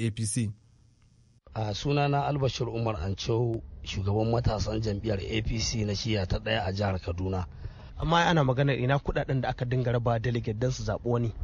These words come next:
Speaker 2: To ai wannan maganar da gwamna ya shi ne ya tasiri.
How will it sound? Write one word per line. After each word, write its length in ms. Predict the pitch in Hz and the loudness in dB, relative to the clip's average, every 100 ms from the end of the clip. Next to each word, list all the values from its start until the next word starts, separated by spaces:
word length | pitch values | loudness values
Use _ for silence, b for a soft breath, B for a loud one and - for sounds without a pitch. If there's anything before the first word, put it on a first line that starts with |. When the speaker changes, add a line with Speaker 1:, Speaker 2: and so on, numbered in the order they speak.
| - | -4
Speaker 2:
To 140 | - 180 - | 0 0 4
ai 220 | 247 254 | 4 4
wannan 580 | 247 202 190 208 226 220 | 4 2 2 2 2 0
maganar 420 | 185 175 180 151 | 0 0 0 0
da 80 | 123 | 0
gwamna 340 | 131 143 135 117 | 0 2 2 2
ya 60 | 117 | 0
shi 240 | - 135 | -4 -4
ne 160 | 123 104 | -2 -2
ya 60 | 98 | 0
tasiri. 500 | 107 95 104 104 | 0 -2 -4 -8